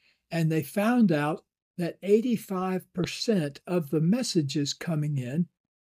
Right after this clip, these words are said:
were negative in some fashion. "Stop doing that," or "Quit that," or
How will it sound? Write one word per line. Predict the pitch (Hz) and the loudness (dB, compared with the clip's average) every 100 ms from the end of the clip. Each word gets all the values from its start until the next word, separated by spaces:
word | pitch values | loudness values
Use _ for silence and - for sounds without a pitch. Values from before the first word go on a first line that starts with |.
| - | 0
were | 180 196 | 2 4
negative | 233 269 185 151 - 98 - _ - | 2 0 0 -4 -6 -10 -12 _ -2
in | 170 | 0
some | 143 - 156 | 0 0 -2
fashion. | 143 - 151 131 - - _ _ _ _ _ _ _ _ - | -2 -2 -2 -2 -8 -12 _ _ _ _ _ _ _ _ -10
"Stop | - - 202 220 - | -6 0 2 2 0
doing | 165 190 175 165 | 4 6 6 4
that," | 151 135 127 | 0 -4 -6
or | 147 143 | -10 -10
"Quit | - 226 226 196 | 0 2 2 -4
that," | 170 139 131 147 | -4 -4 -8 -10
or | 147 | -10